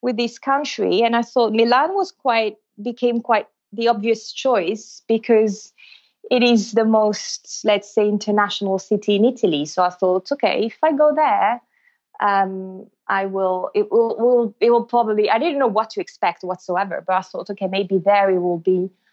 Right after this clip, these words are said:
easier in a way because everybody says it's the most international one." So,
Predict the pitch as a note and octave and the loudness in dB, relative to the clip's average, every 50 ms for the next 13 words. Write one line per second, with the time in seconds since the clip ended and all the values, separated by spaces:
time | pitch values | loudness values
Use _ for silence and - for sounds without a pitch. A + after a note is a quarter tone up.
0 | _ _ _ _ _ _ - B3 B3+ A#3 G#3 A3+ G#3+ G3 F3+ E3 D#3+ E3 E3 E3 | _ _ _ _ _ _ 2 4 4 4 4 4 4 4 4 4 4 4 2 0
1 | D#3+ D#3 E3+ E3+ - G1+ - - F3 F3 E3 - - F3 E3+ E3 D#3+ - - - | 0 2 2 2 2 0 0 -2 -2 -2 -2 0 2 2 2 2 -2 -6 -10 -16
2 | - - - _ - - - F#3 F3 F#3 F#3 F3+ - - - E3+ - - - - | -20 -20 -20 _ -20 -2 0 2 2 4 2 2 2 0 0 -4 -4 -2 0 0
3 | - E3 E3+ D#3+ D#3 - - - F3 E3+ E3+ E3+ E3 - - - F3 E3+ - - | 0 0 -2 -4 -6 -6 -4 -4 0 0 0 0 -2 -2 -2 0 0 0 -2 -2
4 | E3 F#3+ F3+ F3+ - - F#3 F3+ E3 E3+ E3+ - - - - F3+ - - - - | -2 -2 -2 -2 -2 0 0 2 2 2 0 0 -2 -2 -4 -8 -6 -4 -2 -2
5 | - - | -2 -4